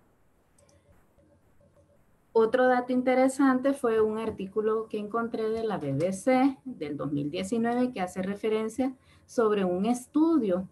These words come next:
donde se encontraron que el veintitrés por ciento de los jóvenes había experimentado ansiedad por no poder usar el teléfono.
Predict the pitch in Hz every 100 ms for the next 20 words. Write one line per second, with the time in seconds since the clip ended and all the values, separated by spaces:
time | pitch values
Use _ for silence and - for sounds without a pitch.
0 | - - 196 196 208 262 262 262 262 254
1 | 226 247 247 190 180 160 139 - 233 262
2 | 220 196 220 208 180 180 196 214 233 240
3 | 220 180 185 190 - 185 170 165 147 -
4 | 175 190 196 202 - _ - 175 165 -
5 | - - 147 151 175 202 214 _ - -
6 | 190 185 175 170 180 180 180 180 175 -
7 | 170 160 147 143 139 131 - -